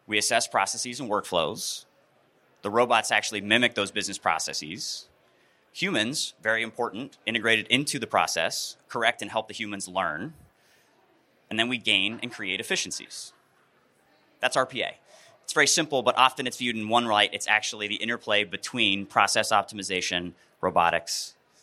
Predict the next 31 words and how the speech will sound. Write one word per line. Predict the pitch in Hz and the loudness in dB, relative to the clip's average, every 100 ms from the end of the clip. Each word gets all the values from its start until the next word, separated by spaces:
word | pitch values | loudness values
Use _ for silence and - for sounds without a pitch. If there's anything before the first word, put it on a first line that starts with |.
| _ _ _ _ _ | _ _ _ _ _
and | 87 | -10
humans. | 85 71 - - - _ _ _ _ _ _ _ _ _ _ _ _ _ _ _ _ _ _ _ _ _ _ _ _ - - _ | -8 -10 -10 -12 -12 _ _ _ _ _ _ _ _ _ _ _ _ _ _ _ _ _ _ _ _ _ _ _ _ -20 -20 _
So | - | -6
we | 127 | -2
put | 190 185 | -2 0
this | 160 | 4
all | 156 | 4
to | 139 | 6
de-, | 127 123 - | 6 6 6
together, | - 147 117 82 92 - _ _ _ _ | 4 6 6 2 -8 -12 _ _ _ _
creating | - 139 143 | 0 2 2
the | 127 | 2
interplay | 123 123 117 107 | 2 0 0 2
of | 101 | 2
robotics | 101 95 104 107 104 | -2 0 2 0 -2
and | |
automation | 98 98 95 92 90 | -4 -2 -4 -4 -8
and | 85 87 | -10 -12
humans. | 135 107 85 101 - - _ - _ _ | -8 -8 -6 -8 -10 -12 _ -20 _ _
We're | 104 | 0
actually | 117 110 | 0 -2
able | 113 | -4
to | 104 | -2
deliver | 104 101 | 0 0
a | |
higher | 90 95 101 | 4 4 4
quality, | - 98 95 101 | 6 8 8 6
more | 95 92 | 2 -2
efficient, | 90 98 - - | -4 -8 -8 -10
proven | 104 95 104 | -10 -8 -4
service. | - 107 87 95 - - - | -2 -2 -2 -4 -4 -8 -10